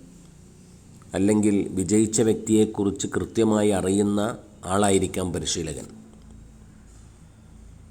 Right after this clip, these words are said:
അപ്പോൾ ആ വിജയി സ്വീകരിച്ച മാർഗങ്ങൾ, ആ വിജയത്തിന് വേണ്ടി ഉപയോഗപ്പെടുത്തിയ ശീലങ്ങൾ, ചിട്ടകൾ,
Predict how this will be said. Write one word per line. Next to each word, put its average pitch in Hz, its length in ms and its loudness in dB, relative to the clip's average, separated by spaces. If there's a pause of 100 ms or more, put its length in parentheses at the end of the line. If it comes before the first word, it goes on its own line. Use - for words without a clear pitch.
(300)
അപ്പോൾ 107 200 -4
ആ 131 80 2
വിജയി 139 420 4 (140)
സ്വീകരിച്ച 123 580 4
മാർഗങ്ങൾ, 104 580 2 (1800)
ആ 98 140 -2
വിജയത്തിന് 127 640 6
വേണ്ടി 120 400 6 (920)
ഉപയോഗപ്പെടുത്തിയ 117 960 4 (800)
ശീലങ്ങൾ, 113 640 4 (680)
ചിട്ടകൾ, 107 560 -2